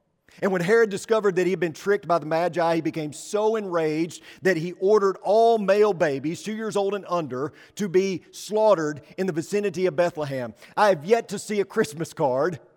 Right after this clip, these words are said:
that depicts that state-sponsored act of terror. The Christmas cards I receive, and the ones you do as well,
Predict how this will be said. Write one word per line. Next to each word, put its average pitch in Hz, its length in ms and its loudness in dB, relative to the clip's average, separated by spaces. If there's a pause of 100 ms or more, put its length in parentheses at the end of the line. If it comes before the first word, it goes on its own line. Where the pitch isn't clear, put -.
(460)
that 170 160 -4
depicts - 580 -2 (160)
that 175 180 -2
state-sponsored 165 800 -4
act 139 180 -2
of - 80 -16
terror. 110 340 -12 (1300)
The 180 80 -4
Christmas - 360 -2
cards 196 260 6
I 185 120 6
receive, 190 540 -2
and 151 100 -6
the 147 40 -6
ones 165 260 -6
you 175 80 -10
do 170 160 -4
as 143 120 -8
well, 156 480 -2